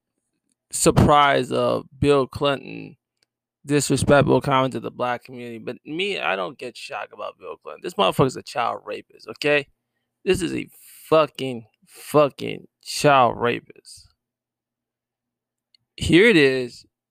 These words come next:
You have a guy comparing Stokely Carmichael to John Lewis.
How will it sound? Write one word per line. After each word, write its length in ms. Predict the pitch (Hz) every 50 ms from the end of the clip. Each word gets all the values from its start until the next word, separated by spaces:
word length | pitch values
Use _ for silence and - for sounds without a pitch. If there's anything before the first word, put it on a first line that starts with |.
| _ _
You 160 | - 139 143
have 260 | 151 151 160 156 - -
a 80 | - 127
guy 500 | 123 - - 131 139 151 156 - 151 - _ _ _ _ _ _ _
comparing 600 | - 127 - - - 156 151 156 151 143 135 123
Stokely 580 | - - - _ 127 135 147 156 - 165 160
Carmichael 840 | 143 - - 160 151 143 139 131 135 127 127 120 113 - 113 110 104 -
to 180 | - - -
John 500 | 131 - - 131 131 123 120 120 117 113
Lewis. 380 | 113 117 113 110 107 101 -